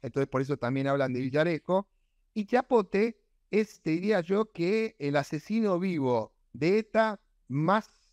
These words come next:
cruel y, y nefasto que ha existido. Y Sánchez, este, con su ministro del Interior, lo acercaron porque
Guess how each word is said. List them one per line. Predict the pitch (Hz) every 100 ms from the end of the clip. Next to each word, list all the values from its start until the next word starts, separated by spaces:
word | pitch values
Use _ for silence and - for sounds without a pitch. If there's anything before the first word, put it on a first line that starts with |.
| _ _ _ _ _
cruel | 185 214 220 233 240 240 _ _ -
y, | 151 143 139 139 -
y | 135
nefasto | 139 135 190 180 - 180
que | 151
ha |
existido. | 143 - 120 - 165 120 117 165 - _ _ _ _
Y | - 190
Sánchez, | - 254 233 202 - 202 - _ _ _ _ _
este, | 127 117 135 123
con | 123
su | 123 120
ministro | 123 170 - 147
del | 135 127
Interior, | 127 151 175 180 180 196 - _ _ _
lo | 131 175
acercaron | 175 - 190 180 247 220 160
porque | 135 131 - 139 135 -